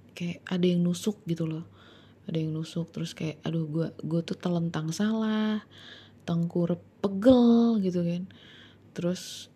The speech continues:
eh, di situ gue udah mulai berkecamuk tuh, kenapa nih gitu, karena kan nggak pernah tuh gue nemuin yang kayak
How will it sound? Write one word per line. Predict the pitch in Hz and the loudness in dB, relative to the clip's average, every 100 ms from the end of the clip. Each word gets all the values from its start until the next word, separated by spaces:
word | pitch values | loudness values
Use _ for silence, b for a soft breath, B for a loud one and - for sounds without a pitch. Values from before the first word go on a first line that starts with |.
| 165 | -8
eh, | 165 165 165 | -6 -6 -8
di | - 165 | -4 0
situ | 170 170 226 | 0 2 0
gue | 208 226 190 | 4 4 4
udah | 180 | 2
mulai | 170 165 | 2 2
berkecamuk | 165 - 170 - 180 208 226 226 | 0 0 -4 -4 0 4 4 2
tuh, | 196 185 | -6 -4
kenapa | 151 156 214 254 - 262 | -4 -2 -2 -4 -2 -2
nih | 254 247 196 175 | 0 0 0 0
gitu, | 175 165 B B B B - | -4 -8 B B B B -10
karena | 170 165 196 | -4 -2 0
kan | 233 240 | 2 2
nggak | 180 - | 2 0
pernah | 180 214 226 196 | 0 2 4 2
tuh | - 175 | 0 -2
gue | 165 170 | 0 -2
nemuin | 165 165 165 165 | -2 -2 -2 -2
yang | 165 165 | -2 -4
kayak | 160 165 | -4 -6